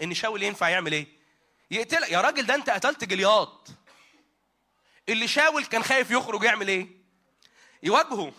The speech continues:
<laughs> حد فاهم حاجة؟ يا راجل، ده أنت قتلت أسد ودب. يا راجل، ده أنت يعني، إذن الفكرة دي، ها،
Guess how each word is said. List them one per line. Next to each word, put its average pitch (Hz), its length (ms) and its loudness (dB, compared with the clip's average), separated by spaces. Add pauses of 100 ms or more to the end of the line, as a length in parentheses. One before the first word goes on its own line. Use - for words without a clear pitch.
(340)
<laughs> - 380 -20
حد 208 140 -4
فاهم 302 180 -6
حاجة؟ 214 240 -4 (920)
يا 160 80 -2
راجل، 277 220 0
ده 233 60 2
أنت 269 140 -2
قتلت 247 340 -4
أسد 220 280 -2
ودب. 190 280 -4 (400)
يا 151 80 -2
راجل، 277 240 0
ده 262 80 2
أنت 302 140 -2
يعني، 185 400 -2 (760)
إذن 254 240 2
الفكرة 240 480 -2
دي، 185 200 -6 (200)
ها، 156 220 -2